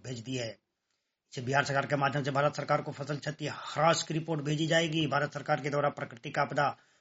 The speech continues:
से सिर्फ गेहूं व तलह-, तेलहनी फसल नुकसान से उपज में ह्रास की रिपोर्ट मांगी गई थी। कृषि विभाग के द्वारा किए गए आकलन में सिर्फ गेहूं की उपज में क्षति की रिपोर्ट भेजी गई है, क्योंकि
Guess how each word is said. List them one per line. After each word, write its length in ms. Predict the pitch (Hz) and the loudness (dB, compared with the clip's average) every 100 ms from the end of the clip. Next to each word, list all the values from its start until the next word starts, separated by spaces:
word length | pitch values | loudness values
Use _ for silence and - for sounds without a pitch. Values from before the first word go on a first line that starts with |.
| _ _ - | _ _ -6
से 100 | 147 | 2
सिर्फ 280 | - 151 131 | 4 4 0
गेहूं 340 | 117 151 160 156 | 2 4 4 2
व 40 | |
तलह-, 460 | 156 147 131 143 135 _ - | 2 0 0 -2 -2 _ 0
तेलहनी 480 | 156 156 147 180 | 2 4 4 4
फसल 340 | 180 156 156 160 | 4 0 0 2
नुकसान 440 | 151 - 143 156 | 2 2 2 2
से 340 | 143 147 135 - _ _ _ - | 2 -2 -4 -6 _ _ _ -12
उपज 260 | 127 156 143 | 0 0 2
में 120 | 143 | 2
ह्रास 300 | 135 147 151 | 4 4 4
की 100 | 143 | -2
रिपोर्ट 300 | 135 147 131 | -4 -4 -4
मांगी 320 | 131 147 143 | 0 2 2
गई 180 | 127 120 | 0 -4
थी। 180 | - 110 | -8 -16
कृषि 320 | 113 107 139 | -14 -12 -6
विभाग 280 | 131 135 139 | 0 0 0
के 80 | 143 | 0
द्वारा 220 | 143 147 | 2 2
किए 260 | - 156 | 0 -2
गए 120 | 151 151 | 0 0
आकलन 440 | 143 147 160 160 | 2 0 0 -2
में 160 | 160 151 | 0 -2
सिर्फ 260 | 156 135 | -2 -4
गेहूं 320 | 113 131 143 | -4 -2 -2
की 140 | 151 160 | 0 -2
उपज 220 | 151 160 | 0 0
में 160 | 165 160 | 0 -2
क्षति 280 | 156 170 | -4 -4
की 120 | 160 160 | -6 -4
रिपोर्ट 260 | 160 165 | -2 -2
भेजी 240 | 151 160 165 | -2 0 2
गई 160 | 170 | 4
है, 80 | 160 | 2
क्योंकि 320 | 160 156 156 | 0 -2 -2